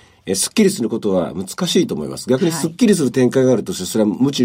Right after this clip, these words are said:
Speaker 1: むしろ、えー、危機が、えー、目の前で起きるっていう、惨劇が起きるかもしれないっていう意味ですっきりするかもしれませんけども、なかなかそういう意味では、あの、心は晴れない展開が続くかなと。ただ、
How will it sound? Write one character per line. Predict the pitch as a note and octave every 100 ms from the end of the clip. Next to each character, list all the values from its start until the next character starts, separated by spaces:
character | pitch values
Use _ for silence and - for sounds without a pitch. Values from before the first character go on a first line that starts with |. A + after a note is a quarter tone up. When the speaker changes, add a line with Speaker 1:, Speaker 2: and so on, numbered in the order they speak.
| G#2+
Speaker 1:
む | C3
し | -
ろ、 | A#2 A2 - - - _
え | G#2
ー、 | G#2+
危 | -
機 | G#3+ C3
が、 | G#2 D2+ - _ -
え | E2 D#2 D2+ D2+ C2 G1+
ー、 | D2+ F2+
目 | A2+
の | D3
前 | D#3+
で | G#2
起 | A#2+
き | C#3
る | G#2
っ |
て | - -
い | C#2+ B1+
う、 | - _ _ _ -
惨 | C3+ D#3+
劇 | F#3
が | C#3
起 | C#3
き |
る | C#3
か | G2
も | D#2+
し | D#2
れ |
な | D2+ D2
い |
っ |
て | - A#2+
い |
う |
意 | B2
味 |
で | -
す | -
っ |
き | E2+
り |
す | D2+
る | D2
か |
も | C#2
し | D#2
れ |
ま | F2
せ | G2+
ん | F2
け | E2
ど |
も、 | F2+ G2 - - - -
な | F3
か | B3+
な | E4
か | D4+ A#3+
そ | - A3
う |
い |
う |
意 | G#3+
味 | B2+
で |
は、 | A#3+ A2 D#2 -
あ | D#2
の、 | E2 D#2+ C#2+ - _ - _ -
心 | G2+ C#3+ C#3
は |
晴 | G2 G#2+
れ | B2+
な | F#2
い |
展 | - D#2+
開 | D#2+ F2+
が | E2+
続 | - E2
く | - -
か |
な | -
と。 | _ _ - -
た | E3
だ、 | D3+